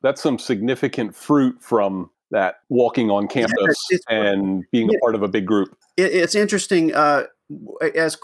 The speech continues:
Speaker 2: as Corey came into the church and came, came along, Seth came to me at one point, Seth Long, our ruling elder, who's been here from the beginning. He and his wife and his family, Cheryl and the kids,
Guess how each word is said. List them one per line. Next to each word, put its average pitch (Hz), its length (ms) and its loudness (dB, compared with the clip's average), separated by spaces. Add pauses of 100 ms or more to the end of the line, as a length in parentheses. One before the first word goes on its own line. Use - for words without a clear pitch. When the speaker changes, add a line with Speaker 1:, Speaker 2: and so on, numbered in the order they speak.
Speaker 2:
as 170 160 0
Corey 254 460 -2
came 190 340 -2
into 180 200 0
the 147 120 -4
church 147 720 -2
and 123 160 -6
came, 151 280 -2
came 151 240 -2
along, 135 540 0
Seth 220 320 -2
came 165 260 0
to 143 80 -2
me 143 120 2
at 120 80 -2
one 135 220 0
point, 120 340 -4
Seth 151 240 0
Long, 139 260 2
our 120 140 2
ruling 135 300 -2
elder, 113 220 0
who's 131 160 -6
been 165 180 0
here 160 140 2
from 139 180 -2
the 120 80 -6
beginning. 117 540 -4 (100)
He 147 160 -2
and 147 100 2
his 135 120 -2
wife 131 300 2
and 123 60 -4
his 113 140 -4
family, 123 320 -2
Cheryl 127 480 2
and 110 100 -8
the 107 80 -14
kids, 127 440 -6